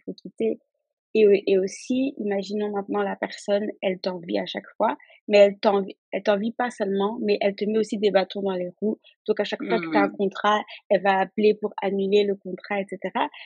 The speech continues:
Speaker 1: Ben, ça aussi, c'est toxique. Enfin, tu seras pas bien.
Speaker 2: Ouais.
Speaker 1: C'est comme
Speaker 2: Mhm.
Speaker 1: une fois, j'ai re-, j'ai regardé une vidéo, c'était une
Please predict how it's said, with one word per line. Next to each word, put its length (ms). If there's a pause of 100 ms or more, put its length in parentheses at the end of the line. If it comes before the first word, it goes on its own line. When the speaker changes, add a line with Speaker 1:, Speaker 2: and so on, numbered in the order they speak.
(120)
Speaker 1:
Ben, 340
ça 180
aussi, 280
c'est 260
toxique. 560
Enfin, 220 (160)
tu 100
seras 220
pas 180
bien. 260
Speaker 2:
Ouais. 380
Speaker 1:
C'est 160
comme 240
Speaker 2:
Mhm. 200
Speaker 1:
une 60
fois, 200
j'ai 140
re-, 220
j'ai 140
regardé 400
une 160
vidéo, 320
c'était 300
une 180